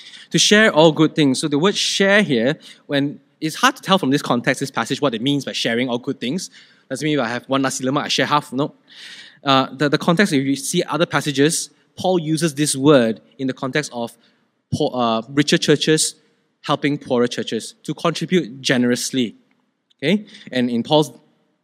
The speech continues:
context of those, those, those letters in Romans, in Corinthians, in Philippians, is financial giving. To contribute generously, to give generously, all good things. In other parts of the Bible, uh, describes,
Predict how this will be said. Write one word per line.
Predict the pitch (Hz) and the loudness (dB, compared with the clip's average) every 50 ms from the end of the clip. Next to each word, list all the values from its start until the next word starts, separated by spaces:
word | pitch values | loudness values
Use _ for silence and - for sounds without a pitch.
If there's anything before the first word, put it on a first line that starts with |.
| _ - | _ -6
context | - 147 135 - 156 147 - - | -4 -4 -2 0 -2 -2 -2 -4
of | 120 113 | -6 -2
those, | 120 135 139 139 - | -2 -2 -2 -2 -6
those, | 143 139 139 135 135 131 - | -8 -4 -2 -2 -2 -2 -4
those | 139 135 - | -6 -4 -2
letters | - 120 120 - 151 131 127 | -2 -4 -2 -2 -4 -4 -2
in | 110 110 104 104 | -2 -2 -2 0
Romans, | 110 123 127 131 131 131 135 135 127 123 | 0 2 4 4 4 4 2 0 0 -4
in | 110 104 104 | -6 -8 -6
Corinthians, | - - 123 117 120 120 120 131 120 117 | -4 -2 0 0 0 0 0 -2 -2 -4
in | 139 | -6
Philippians, | - 143 - 127 147 151 165 165 - - - - - - | -6 -6 -4 -4 -2 -4 -4 -4 -8 -12 -18 -18 -12 -8
is | 139 123 - - - _ _ | -6 -6 -6 -8 -14 _ _
financial | - 139 120 123 120 117 - 143 131 | -2 0 0 0 0 0 -2 -2 -2
giving. | 110 117 110 113 104 95 87 _ _ _ _ _ _ _ _ _ _ _ _ _ _ _ _ _ _ - | -2 -2 -2 -2 -4 -6 -8 _ _ _ _ _ _ _ _ _ _ _ _ _ _ _ _ _ _ -6
To | - - | -6 -2
contribute | - - 139 - 151 151 156 - - - - _ 131 | 2 2 2 2 4 2 2 0 -2 -10 -20 _ -8
generously, | 135 131 120 127 135 139 135 - - 131 117 101 - _ - | -6 -4 -2 -2 -2 -2 -4 -4 -6 -6 -6 -8 -10 _ -8
to | - 143 | -8 -8
give | 120 - - 160 156 147 - | -6 -2 2 2 2 0 0
generously, | - 135 123 127 127 127 - - 139 123 113 - - - - - | -4 -2 0 0 0 -2 -2 0 0 0 0 -2 -10 -20 -6 0
all | 147 143 143 147 156 | 2 4 6 4 4
good | 147 151 156 147 135 | 2 2 0 -2 0
things. | - - 147 123 113 110 110 - - - - - - - | 0 2 2 2 2 0 -2 -6 -10 -12 -20 -18 -10 -4
In | 143 | 0
other | 139 143 143 147 | 0 2 2 0
parts | - - 143 127 | 0 0 -2 -2
of | - 120 | -2 -4
the | 123 | -4
Bible, | 110 123 120 123 117 123 113 104 95 _ _ - | -2 0 0 0 0 -2 -4 -4 -8 _ _ -10
uh, | 117 117 | -8 -8
describes, | 107 113 - - - 143 123 120 120 - - - | -8 -8 -8 -6 -2 -2 -2 -2 -2 -4 -8 -8